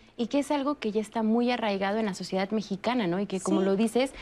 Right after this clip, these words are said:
Speaker 1: de repente justo el programa es para eso, para que nos
Speaker 2: Sí.
Speaker 1: demos cuenta, para que seamos conscientes.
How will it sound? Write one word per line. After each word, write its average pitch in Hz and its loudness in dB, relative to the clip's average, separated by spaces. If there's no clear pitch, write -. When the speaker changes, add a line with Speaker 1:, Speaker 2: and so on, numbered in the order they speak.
Speaker 1:
de 208 0
repente 240 0
justo 233 -2
el 226 0
programa 233 2
es 240 -4
para 220 0
eso, 233 -4
para 180 -6
que 185 -8
nos 185 -2
Speaker 2:
Sí. 185 0
Speaker 1:
demos 233 2
cuenta, 202 0
para 185 -4
que 180 -12
seamos 202 -2
conscientes. 202 -2